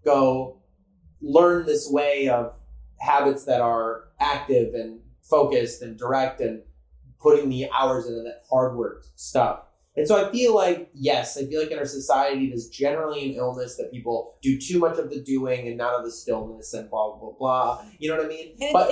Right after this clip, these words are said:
Speaker 1: the other
Speaker 2: interesting
Speaker 1: thing can also be true.
Speaker 2: Yeah, and I think it's interesting, too, in, in a city that's like, you know, L A and in our business. Truly, I'm not someone who's,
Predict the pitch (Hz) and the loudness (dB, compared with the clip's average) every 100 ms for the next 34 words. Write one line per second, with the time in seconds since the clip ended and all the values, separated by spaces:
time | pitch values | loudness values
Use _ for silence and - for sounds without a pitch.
0 | 311 427 - - 381 - 151 139 135 135 | 2 4 4 2 0 -2 -2 -4 -4 -2
1 | 135 135 135 120 117 - 120 113 - - | -2 -4 -6 -8 -18 -6 -2 -2 -2 -6
2 | 233 269 247 254 285 311 320 240 262 262 | -2 -2 -2 -4 -4 -4 -6 -8 -8 -10
3 | - 247 - 254 226 220 208 185 202 208 | -10 -10 -6 0 0 0 -4 -8 -12 -12
4 | 202 220 208 208 196 190 - 196 196 208 | -8 -6 -6 -10 -12 -14 -14 -14 -10 -6
5 | 185 - _ 202 196 175 180 185 180 185 | -6 -8 _ -16 -10 -8 -6 -6 -6 -8
6 | 185 180 185 185 175 175 170 190 220 233 | -12 -14 -14 -12 -8 -6 -6 -6 -6 -6
7 | - _ _ _ _ - 269 285 339 359 | -8 _ _ _ _ -4 0 0 0 -2
8 | - - _ 220 220 240 269 254 208 208 | -4 -10 _ -4 -4 -2 -2 -2 -2 -6
9 | - 277 269 269 269 269 269 269 262 226 | -6 -4 -4 -4 -8 -8 -8 -4 -2 0
10 | 214 202 202 196 196 - - | 2 2 0 -8 -14 -14 -14